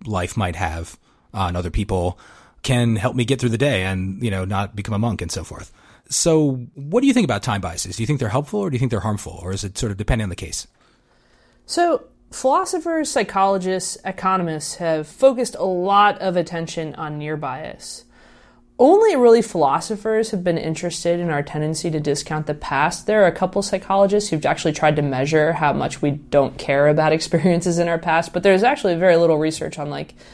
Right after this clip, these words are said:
Speaker 2: the psychology behind how we value past e-, events. I think all of these time biases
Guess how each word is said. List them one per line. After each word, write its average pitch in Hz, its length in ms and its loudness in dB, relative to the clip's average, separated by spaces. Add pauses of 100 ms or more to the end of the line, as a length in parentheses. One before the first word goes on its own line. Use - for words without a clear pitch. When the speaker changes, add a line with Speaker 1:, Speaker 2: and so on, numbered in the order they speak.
(120)
Speaker 2:
the - 80 -10
psychology 156 680 4
behind 147 480 -4
how 156 240 2
we 151 100 0
value 147 520 -4 (100)
past - 320 -8
e-, - 160 -8
events. - 540 -10 (760)
I 269 140 2
think 349 320 -6 (240)
all 180 320 4
of 220 180 0
these 214 240 -6
time 202 320 -8
biases 208 920 -6